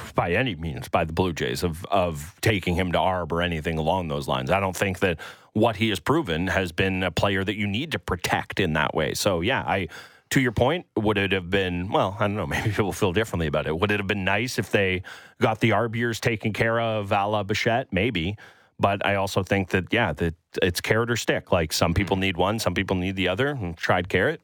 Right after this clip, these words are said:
Speaker 1: hmm, see how the stick feels.
Speaker 2: Uh, <laughs> we'll see. Speaking of money, John Rahm got a lot of it, and he finally just admitted that it was largely about the money,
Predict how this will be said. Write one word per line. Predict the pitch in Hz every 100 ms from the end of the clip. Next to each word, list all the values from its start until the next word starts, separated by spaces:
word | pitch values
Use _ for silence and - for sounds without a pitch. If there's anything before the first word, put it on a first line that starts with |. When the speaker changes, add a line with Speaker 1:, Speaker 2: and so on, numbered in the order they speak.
| _ -
Speaker 1:
hmm, | 185 170
see | - -
how | 78
the |
stick | 143 151 -
feels. | 85 73 - _ _ - -
Speaker 2:
Uh, | 92 - 330 113
<laughs> | - 101 101 -
we'll |
see. | 135 - - - - -
Speaking | - 127 151
of | 156
money, | 127 95 90 127 - _ _ _ _
John | - 95 104
Rahm | 101 110
got | 107 98
a |
lot | 90 82 82
of | 85
it, | 117 - _ _ _ -
and | 90 87 87 87 90 90
he | 92
finally | 90 90 90 85
just | 85 -
admitted | 87 87 87 78
that | 82 87 _ _ _
it | 90 87
was | 85 82 85 98
largely | 98 98 95 90 87 -
about | 110 143 185
the | 110
money, | 78 85 127